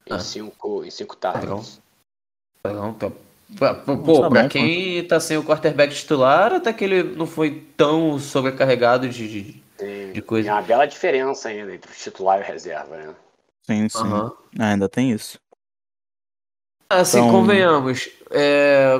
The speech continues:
Speaker 2: quando, quando entrou aquele running back, acho que é Eno Benjamin,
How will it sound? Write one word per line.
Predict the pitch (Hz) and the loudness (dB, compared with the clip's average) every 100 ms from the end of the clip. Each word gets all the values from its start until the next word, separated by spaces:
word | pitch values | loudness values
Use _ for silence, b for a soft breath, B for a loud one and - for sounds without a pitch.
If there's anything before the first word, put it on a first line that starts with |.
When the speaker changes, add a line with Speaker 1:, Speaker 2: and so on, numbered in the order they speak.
| 131 | 0
Speaker 2:
quando, | 143 147 170 170 165 160 151 139 113 - | -2 0 0 2 2 2 0 -2 -6 -10
quando | - 151 170 | -4 0 0
entrou | 147 160 180 | 0 0 0
aquele | 180 175 160 | 0 0 0
running | 151 156 151 135 | 0 -2 -4 0
back, | 143 143 139 143 139 135 127 120 113 110 107 - - _ | 2 2 -2 -4 -2 -2 -2 -4 -4 -4 -6 -10 -20 _
acho | 131 - | -6 0
que | |
é | 139 | 2
Eno | 139 196 190 | 2 2 0
Benjamin, | 123 139 180 135 117 101 101 92 | 2 0 0 -2 -6 -6 -10 -12